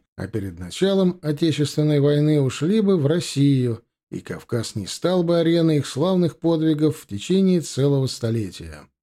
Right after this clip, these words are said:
Неприятель вслед за отходящим в горы корпусом не пошёл, и Хусейн Кулихан даже отправил послание в Тегеран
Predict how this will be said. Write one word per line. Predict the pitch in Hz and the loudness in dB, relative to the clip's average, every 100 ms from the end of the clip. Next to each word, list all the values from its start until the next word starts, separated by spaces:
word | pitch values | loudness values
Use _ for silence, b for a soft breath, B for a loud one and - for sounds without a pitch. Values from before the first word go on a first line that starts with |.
| _ _ _ - | _ _ _ -4
Неприятель | 135 160 170 196 226 202 190 | 0 0 2 2 2 2 0
вслед | 139 - 165 185 | 0 -2 0 0
за | 151 | 0
отходящим | 156 - 147 170 147 - 135 | 0 0 0 0 -2 0 0
в | |
горы | 123 151 139 | 2 2 2
корпусом | 113 135 113 104 - 98 | 0 -2 -2 -10 -8 -8
не | 92 | -8
пошёл, | 92 87 - 180 175 | -10 -10 -2 0 2
и | |
Хусейн | 147 165 - 196 208 170 | 2 0 -2 0 2 2
Кулихан | 139 131 117 - 185 175 | 2 2 0 0 2 2
даже | 151 196 165 | 2 0 0
отправил | 170 135 156 175 156 | -2 0 0 2 2
послание | 139 127 - 156 165 156 | 0 -2 0 0 2 2
в | 143 | 0
Тегеран | - 147 147 127 139 139 120 | -2 0 2 2 2 2 0